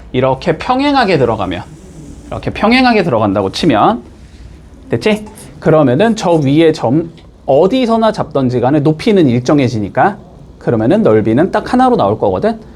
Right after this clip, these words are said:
어, 아마 평행할 거야, 아마. 자, 확인은 좀 해보자, 간단하게. 자,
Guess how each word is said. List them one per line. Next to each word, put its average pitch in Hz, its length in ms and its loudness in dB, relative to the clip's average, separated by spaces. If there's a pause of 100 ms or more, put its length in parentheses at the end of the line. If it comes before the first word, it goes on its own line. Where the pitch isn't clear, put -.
(180)
어, 101 160 -4
아마 220 320 2
평행할 247 540 0
거야, 151 220 2
아마. 131 340 0 (280)
자, 101 280 -4
확인은 247 360 0
좀 208 140 2
해보자, 226 460 2 (340)
간단하게. 170 560 0 (300)
자, 127 260 -2